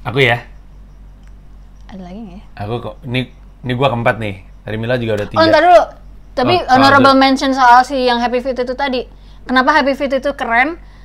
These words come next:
Speaker 2: Karena dia ada kayak kesannya ada live actionnya.
Speaker 1: Hah?
Speaker 2: Jadi tiba-tiba di belakang, udah tengah ke belakang
Speaker 1: Oh, iya,
Speaker 2: itu,
Speaker 1: bener.
Speaker 2: tiba-tiba ada manusia-manusianya. Anjing, ada, ada dua sisi.
Speaker 1: <laughs>
Speaker 2: Itu kan
Speaker 1: Iya,
Speaker 2: kayak
Speaker 1: bener.
Speaker 2: cinematic wise tuh kayak keluar dari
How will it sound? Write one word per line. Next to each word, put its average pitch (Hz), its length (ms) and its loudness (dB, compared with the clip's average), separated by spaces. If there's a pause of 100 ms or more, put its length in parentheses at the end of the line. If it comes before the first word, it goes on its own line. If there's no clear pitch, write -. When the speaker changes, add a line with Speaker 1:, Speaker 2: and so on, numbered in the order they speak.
(100)
Speaker 2:
Karena 277 300 0
dia 330 240 4
ada 254 140 2
kayak 233 420 0
kesannya 277 720 -2
ada 233 240 -2
live 226 240 -2
actionnya. 254 520 -8 (440)
Speaker 1:
Hah? 156 160 -10
Speaker 2:
Jadi 233 240 -2
tiba-tiba 277 380 2
di 294 100 0 (160)
belakang, 233 480 2
udah 226 220 -4
tengah 226 240 -6
ke 233 100 -8
belakang 214 160 2
Speaker 1:
Oh, 214 60 4
iya, 214 100 4
Speaker 2:
itu, 190 80 4
Speaker 1:
bener. 202 260 6 (220)
Speaker 2:
tiba-tiba 247 380 2
ada 269 240 8
manusia-manusianya. 269 880 2
Anjing, 381 320 2
ada, 330 160 6 (160)
ada 302 160 4
dua 320 220 6
sisi. 392 400 4 (200)
Speaker 1:
<laughs> - 200 -14
Speaker 2:
Itu 440 120 6
kan 679 160 8 (140)
Speaker 1:
Iya, - 80 -4
Speaker 2:
kayak - 300 8
Speaker 1:
bener. 143 200 4 (220)
Speaker 2:
cinematic 349 600 2
wise 359 340 4
tuh 508 100 -6
kayak 339 460 4
keluar 294 380 4
dari 269 340 4